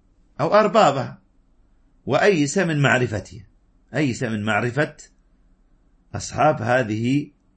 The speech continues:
الودائع والأمانات والغصوب. فإن شاء، قال الشيخ، "فإن شاء دفعها لولي بيت المال ليصرفها في المصالح النافعة، وإن شاء تصدق بها عن صاحبها،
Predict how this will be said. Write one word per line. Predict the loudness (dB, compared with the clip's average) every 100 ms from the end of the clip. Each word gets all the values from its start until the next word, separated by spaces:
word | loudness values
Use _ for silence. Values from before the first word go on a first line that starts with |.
| -10
الودائع | -6 0 4 4 2
والأمانات | -4 -4 -4 -4 -2 -2 -4
والغصوب. | -4 -6 -6 -6 -10 _ _ _ _ _ _ _
فإن | -6 -4 -4
شاء، | 4 6 6 2 -2 -6
قال | -2 -2
الشيخ، | -2 0 -2 -2 -14 _ _
"فإن | -8 -6 -6
شاء | 0 2 4 2
دفعها | -2 0 0 2 2 4 2
لولي | 2 0 0 0 2 0
بيت | 2 2 2 0
المال | -2 2 4 4 0 _ _ _ _ _ _ _ -6
ليصرفها | -2 -2 -2 -2 -2 0 0 0
في | -2
المصالح | -6 -6 0 0 0 -4 -10 -20 _ _ _ _ _ _
النافعة، | -6 2 2 2 -6 -8 _ _ _ _ _ _
وإن | -10 -4 -4
شاء | 2 2 2
تصدق | -2 -2 -2 -2 -2 0
بها | 2 4 4 4 0 _
عن | -2 -2
صاحبها، | 2 0 0 -4 -4 -6